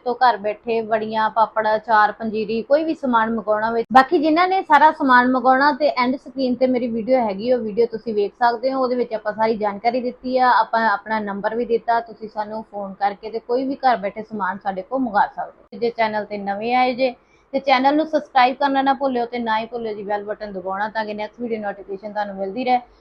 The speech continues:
ਸੋ ਇਸ ਵੀਡੀਓ ਦਾ ਆਪਾਂ ਇੱਥੇ ਕਰਦੇ ਜੀ ਐਂਡ, ਮਿਲਦੇ ਇੱਕ ਨਵੀਂ ਵੀਡੀਓ, ਤਦ ਤੱਕ ਲਈ ਸਤਿ ਸ਼੍ਰੀ ਅਕਾਲ।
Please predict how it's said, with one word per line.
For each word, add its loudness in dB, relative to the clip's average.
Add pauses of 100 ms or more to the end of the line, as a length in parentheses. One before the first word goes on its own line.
(140)
ਸੋ 6
ਇਸ 4
ਵੀਡੀਓ -2
ਦਾ 4
ਆਪਾਂ 0
ਇੱਥੇ -4
ਕਰਦੇ 0
ਜੀ -2
ਐਂਡ, -2 (240)
ਮਿਲਦੇ 0
ਇੱਕ -2
ਨਵੀਂ -2
ਵੀਡੀਓ, -2
ਤਦ -6
ਤੱਕ -2
ਲਈ -6
ਸਤਿ -4
ਸ਼੍ਰੀ -16
ਅਕਾਲ। -20